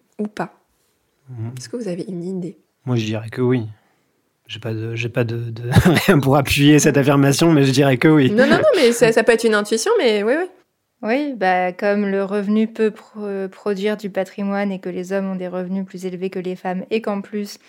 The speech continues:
Speaker 3: ils ont plus
Speaker 2: Ouais,
Speaker 3: tendance à
Speaker 2: ouais.
Speaker 3: investir dans le patrimoine, oui,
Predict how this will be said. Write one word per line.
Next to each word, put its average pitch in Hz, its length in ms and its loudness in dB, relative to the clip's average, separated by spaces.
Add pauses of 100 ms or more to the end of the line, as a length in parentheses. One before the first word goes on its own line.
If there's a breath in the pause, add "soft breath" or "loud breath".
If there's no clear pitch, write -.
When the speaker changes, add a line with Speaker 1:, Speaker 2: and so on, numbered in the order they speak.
(280 soft breath)
Speaker 3:
ils 98 160 -6
ont 98 80 -2
plus 123 200 -4
Speaker 2:
Ouais, 117 60 -4
Speaker 3:
tendance 190 340 -4
à 190 60 -4
Speaker 2:
ouais. 180 60 -4
Speaker 3:
investir 185 400 -6
dans 185 100 -10
le 175 100 -10
patrimoine, 202 720 -6 (440)
oui, 185 180 -10